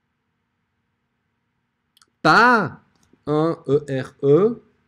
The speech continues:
ou encore pire, un I E R E. D'accord ?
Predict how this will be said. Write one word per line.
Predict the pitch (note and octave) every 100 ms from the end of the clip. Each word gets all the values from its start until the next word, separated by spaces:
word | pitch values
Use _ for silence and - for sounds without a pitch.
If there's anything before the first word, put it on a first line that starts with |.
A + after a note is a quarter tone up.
| _ -
ou | E3+ E3+
encore | D3 D3+ E3+ -
pire, | F3 G3+ A3+ - -
un | D#3 F#3+ G3+
I | F3 F3 D#3
E | F3+ F3 E3
R | - C#3+
E. | B2 - _ _ _ _ _ _ _
D'accord ? | - - C3